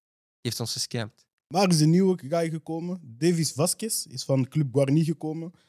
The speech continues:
Speaker 2: Voor vierhonderdzeventigduizend. Ik denk echt, dat is gewoon, dat is witwasserij, hè. We zijn de volgende in die Calciopoli die gepakt gaan worden, hè.
Speaker 1: <laughs> Ik denk dat ook,
Speaker 2: Want
Speaker 1: joh.
Speaker 2: waarom koopt jij een guy van vierentwintig uit Colombia?
Speaker 1: En weet je wat het ding is?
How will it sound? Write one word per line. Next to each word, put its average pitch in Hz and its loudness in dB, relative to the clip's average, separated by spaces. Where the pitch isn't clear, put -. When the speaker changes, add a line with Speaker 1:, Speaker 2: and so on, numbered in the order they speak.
Speaker 2:
Voor 110 -10
vierhonderdzeventigduizend. 135 -2
Ik 147 -2
denk 175 4
echt, 180 -2
dat 151 0
is - 0
gewoon, 151 2
dat 135 -2
is - -4
witwasserij, 135 -4
hè. 104 -10
We 120 -2
zijn 139 4
de 135 2
volgende 160 0
in 139 0
die 131 -2
Calciopoli 135 -6
die 120 -8
gepakt 120 -10
gaan 110 -6
worden, 95 -12
hè. - -4
Speaker 1:
<laughs> - -
Ik 131 0
denk 123 0
dat 117 4
ook, - 6
Speaker 2:
Want 160 2
Speaker 1:
joh. - -20
Speaker 2:
waarom 185 2
koopt 190 -2
jij 170 4
een 139 0
guy 175 0
van 143 2
vierentwintig 175 0
uit 135 -6
Colombia? 127 -2
Speaker 1:
En 175 0
weet 190 0
je - -6
wat 185 -8
het 226 -10
ding 240 -10
is? - -8